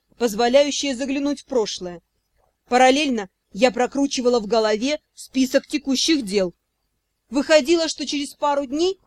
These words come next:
спасибо лорду Верису за своевременную помощь, имперская портальная сеть будет завершена.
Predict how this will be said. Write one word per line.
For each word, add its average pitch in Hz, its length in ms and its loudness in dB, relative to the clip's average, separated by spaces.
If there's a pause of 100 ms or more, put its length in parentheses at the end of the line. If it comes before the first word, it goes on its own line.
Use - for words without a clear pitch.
(440)
спасибо 294 580 -2
лорду 294 400 0
Верису 294 520 -4 (180)
за 254 200 2
своевременную 320 800 2
помощь, 190 500 -6 (500)
имперская 262 720 0
портальная 233 720 0
сеть - 460 -4
будет 202 360 -4
завершена. 208 600 -4